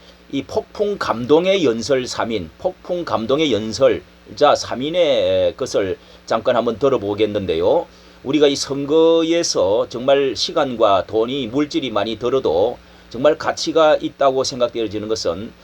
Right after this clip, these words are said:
어, 정말 마음을 새롭게 하고 나라를 사랑하고 겸손과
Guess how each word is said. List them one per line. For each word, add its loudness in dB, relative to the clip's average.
어, 0
정말 4
마음을 2
새롭게 -4
하고 0
나라를 2
사랑하고 -4
겸손과 0